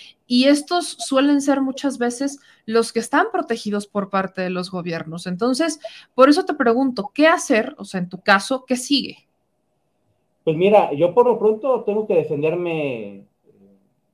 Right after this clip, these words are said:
Speaker 2: legalmente. Afortunadamente, como tú mencionaste,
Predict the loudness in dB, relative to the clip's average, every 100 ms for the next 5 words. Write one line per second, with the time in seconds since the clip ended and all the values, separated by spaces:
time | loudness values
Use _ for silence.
0 | _ -6 -2 0 0 -2 -2 -2 -2 -4
1 | -10 -6 -4 -2 -2 -6 -8 -8 -8 -6
2 | -8 -6 -6 -6 -6 -6 -8